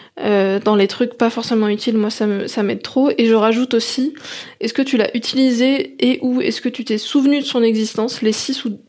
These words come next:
douze derniers mois ? Voilà, notamment, euh, parmi les fringues, euh, genre les vieux pulls que j'avais gardés dans un coin de mon appart en me disant, « Non, mais on sait jamais, peut-être qu'un jour j'aurai à nouveau envie de le mettre, même si là, en ce moment, je trouve que j'ai même pas dedans, mais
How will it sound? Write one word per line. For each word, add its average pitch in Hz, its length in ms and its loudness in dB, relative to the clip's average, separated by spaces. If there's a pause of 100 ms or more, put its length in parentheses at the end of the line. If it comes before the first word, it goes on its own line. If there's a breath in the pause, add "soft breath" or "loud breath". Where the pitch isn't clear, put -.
douze 247 300 0
derniers 214 260 2
mois ? 202 300 -2 (880)
Voilà, 214 320 4
notamment, 208 540 2
euh, 196 40 2
parmi 208 320 2
les 208 100 4
fringues, 220 380 2
euh, 208 220 2
genre 220 160 -2
les 208 220 -2
vieux 208 200 -2
pulls 214 320 -4
que - 220 -4
j'avais 208 260 0
gardés 208 300 0
dans 208 200 -4
un 196 120 -6
coin 220 200 -4
de 208 360 -2 (540 loud breath)
mon 214 120 0
appart 196 300 -2
en - 20 2
me 226 60 4
disant, « 220 200 0 (300 loud breath)
Non, 262 140 0
mais 277 100 4
on 269 80 2
sait 254 160 2
jamais, 254 300 2
peut-être 269 240 0
qu'un 247 160 0
jour 262 180 0
j'aurai 247 280 0
à 226 40 2
nouveau 233 220 0
envie 254 180 0
de 226 80 -2
le 233 80 2
mettre, 277 360 0
même 226 280 2
si 233 180 -6
là, 240 120 0
en 233 80 0
ce 233 120 -6
moment, 254 240 2
je 269 80 -6
trouve 254 280 -6
que - 400 -2
j'ai 240 180 -4
même 220 300 2
pas 233 100 2
dedans, 247 280 0
mais 233 260 2